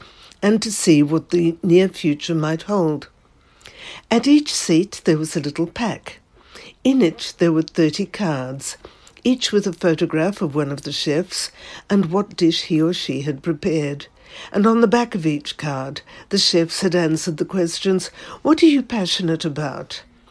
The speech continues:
And, "What are your hopes for the next thirty years?" I liked Elijah Chen, who cooks at Matilda one five nine in Domain Road, South Yarra.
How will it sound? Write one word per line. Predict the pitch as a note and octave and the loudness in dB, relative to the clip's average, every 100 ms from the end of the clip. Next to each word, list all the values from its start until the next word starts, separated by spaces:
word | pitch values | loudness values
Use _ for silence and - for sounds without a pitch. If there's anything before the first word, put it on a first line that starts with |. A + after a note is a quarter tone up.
| - - | -20 -4
And, | F#3+ F#3 | 0 2
"What | B3 C#4 | 0 0
are | C4+ B3 | 0 2
your | B3 | 0
hopes | G#3+ F3 - - | 0 -2 -2 -8
for | - | -4
the | E3 | 0
next | F#3 F#3 - | 0 0 -4
thirty | - D#3 D3 D#3 | -4 -2 -2 -4
years?" | D3 D3 C3+ C3+ - - - _ _ _ _ _ - - - - - | -4 -4 -4 -6 -8 -12 -18 _ _ _ _ _ -20 -20 -18 -18 0
I | B3+ | 4
liked | B3+ A#3+ - - | 4 4 0 -2
Elijah | G#3 E3+ D3+ D3 - _ - E3+ | 0 2 2 -2 -6 _ -6 -6
Chen, | - - F3+ C#3 A#2+ C#3 - - | -4 -2 0 0 -4 -12 -18 -2
who | G#3+ G#3+ | 2 2
cooks | - F#3 D#3 F3 | 4 2 2 -4
at | D#3 | 0
Matilda | E3 - F#3+ D#3+ C#3+ | 0 2 4 4 4
one | C3 D3 C#3 | 0 -2 -2
five | - C#3 C#3+ D#3 | -2 -2 -2 0
nine | D#3 D3 C3+ | 0 0 -2
in | C3+ | -2
Domain | D3 C3+ D3 C#3 | -4 -2 -4 -2
Road, | D3+ D#3 D3 | 0 0 -2
South | - D#3 C3+ | -2 -2 -2
Yarra. | F3 F3+ C#3 | 0 0 0